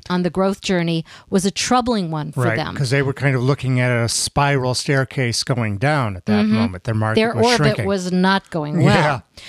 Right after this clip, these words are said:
Speaker 1: So the question was, how did they do it?
Speaker 2: Mm-hmm.
Speaker 1: The short answer in this case, is they made a decision to change the game. Their traditional industry was not growing because of the economy, but they
Speaker 2: Okay.
Speaker 1: had an amazing technology.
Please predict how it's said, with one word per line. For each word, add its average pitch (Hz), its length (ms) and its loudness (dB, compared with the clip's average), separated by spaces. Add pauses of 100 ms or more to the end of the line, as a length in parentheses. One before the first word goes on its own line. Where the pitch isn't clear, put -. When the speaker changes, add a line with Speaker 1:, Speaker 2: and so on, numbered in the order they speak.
(140)
Speaker 1:
So 233 840 2 (360)
the 233 100 0
question 277 640 0
was, 202 320 0 (140)
how 254 320 0
did 247 180 -2
they 214 140 0
do 196 240 0
it? - 220 -10 (140)
Speaker 2:
Mm-hmm. 175 220 4 (160)
Speaker 1:
The 202 80 0
short 262 320 0
answer 240 600 -2 (220)
in 170 140 0
this 165 200 -2
case, 165 420 -2 (420)
is 196 240 2
they 196 120 2
made 196 300 0
a 220 40 -4
decision 185 520 -2
to 175 140 -6
change 160 600 -4
the 170 100 -6
game. 175 460 -2 (260)
Their 196 100 2
traditional 190 680 -2
industry 233 540 0
was 175 280 0
not 196 220 -2
growing 214 600 0 (320)
because 190 340 -2
of 190 80 0
the 202 100 2
economy, 233 540 0
but - 160 -6
they 220 180 0
Speaker 2:
Okay. 214 40 2
Speaker 1:
had 214 280 0
an 202 180 2
amazing 247 680 0
technology. 247 840 -2